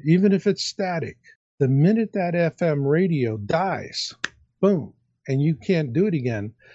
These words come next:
that means you're in a solar storm of radiation. And y-, at that point, you've got about three minutes to get density over your head,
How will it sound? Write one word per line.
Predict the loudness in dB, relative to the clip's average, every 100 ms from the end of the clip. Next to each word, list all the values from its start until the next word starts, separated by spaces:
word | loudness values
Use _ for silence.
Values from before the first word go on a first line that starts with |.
| _ _
that | 0 2 2
means | 2 4 2 0 -8 _ -8
you're | -2 4 4 4 2 -6 -14 _ _ _
in | 0 0
a | 0
solar | -2 0 0 -2
storm | -4 -6 -2 -2 -2 -4
of | 0
radiation. | 0 0 0 2 0 -2 -6 -10 -12 _ -20 _ 0
And | 2 4
y-, | 2 0
at | -2 0
that | -2 -2
point, | -2 0 2 0 -2 _ _ _ _ 2
you've | 6 6 4
got | 0 0
about | 0 0 -2 -6 _
three | -4 2 4 4
minutes | 4 2 0 -4 -8 -14 -14 -18 _ _ _ -2
to | 0
get | 4 2 2 -4 -4
density | 0 0 -2 -4 -2 0
over | 0 -2
your | -4 -2 -2
head, | 0 0 -2 -4